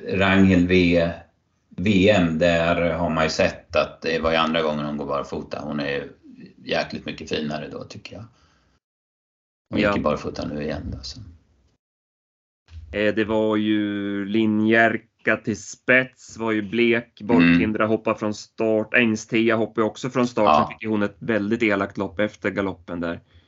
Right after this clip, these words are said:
Speaker 1: Precis.
Speaker 2: Ehm, ja. Det var vad det var. Vi går
Speaker 1: Ja,
Speaker 2: vidare.
Speaker 1: precis. Japp.
Speaker 2: Eh, Magnus Jakobsson tog alltså en dubbel då på V sjuttiofem.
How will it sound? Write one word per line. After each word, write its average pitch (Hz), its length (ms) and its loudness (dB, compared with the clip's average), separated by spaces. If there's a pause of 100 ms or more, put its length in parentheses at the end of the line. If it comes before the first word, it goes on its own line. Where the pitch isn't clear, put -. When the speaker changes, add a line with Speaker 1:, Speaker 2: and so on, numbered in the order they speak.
(160)
Speaker 1:
Precis. - 500 -12
Speaker 2:
Ehm, 92 720 -6 (960)
ja. 98 300 -2 (840)
Det 151 80 6
var 156 160 8
vad 139 160 6
det 127 40 4
var. 113 260 -2 (200)
Vi 135 80 -2
går 156 120 6
Speaker 1:
Ja, 139 60 8
Speaker 2:
vidare. 117 200 4 (200)
Speaker 1:
precis. - 500 -14
Japp. 82 180 -4 (1080)
Speaker 2:
Eh, 113 260 2
Magnus 156 260 2
Jakobsson 185 460 2 (580)
tog 160 220 0
alltså 156 300 4
en 151 80 0
dubbel 165 320 0
då 151 160 0
på 160 80 -8
V 147 160 0
sjuttiofem. 147 600 -2